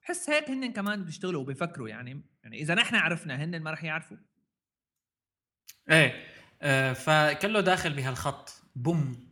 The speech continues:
Speaker 2: نازل ضرب بهالساعات لنشوف. ولا كانت، والبيبل تبعي ما كان اتصل.
Speaker 1: أنا بحس بصراحة إنه، إنه هذا هو اللي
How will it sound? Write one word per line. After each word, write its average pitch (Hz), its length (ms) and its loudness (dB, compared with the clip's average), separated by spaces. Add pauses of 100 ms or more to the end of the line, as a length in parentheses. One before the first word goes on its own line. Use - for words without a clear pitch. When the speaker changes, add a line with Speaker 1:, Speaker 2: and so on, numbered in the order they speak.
Speaker 2:
نازل 139 360 0
ضرب 143 220 0
بهالساعات 123 640 -2
لنشوف. 143 400 -4 (120)
ولا 160 140 4
كانت، 226 540 2
والبيبل 151 600 0 (340)
تبعي 165 220 6
ما 143 100 2
كان 139 140 2
اتصل. 123 360 -2 (1200)
Speaker 1:
أنا 339 120 4
بحس 339 260 -6
بصراحة 220 520 2
إنه، 175 400 -4
إنه 156 160 -4
هذا 185 320 2
هو 151 240 -2
اللي 143 520 -4